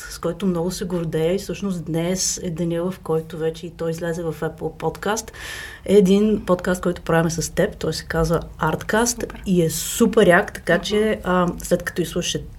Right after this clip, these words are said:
Speaker 1: изслушате този епизод, е добре да
Speaker 2: Мгм.
Speaker 1: се абонирате, където слушате подкастове и за Artcast.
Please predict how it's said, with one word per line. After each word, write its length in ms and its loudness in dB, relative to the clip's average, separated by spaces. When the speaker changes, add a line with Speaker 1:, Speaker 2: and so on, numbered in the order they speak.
Speaker 1:
изслушате 400 -6
този 360 0
епизод, 520 0
е 60 2
добре 360 4
да 140 2
Speaker 2:
Мгм. 100 4
Speaker 1:
се 180 2
абонирате, 520 2
където 340 2
слушате 300 -6
подкастове 680 -2
и 60 0
за 180 2
Artcast. 520 -2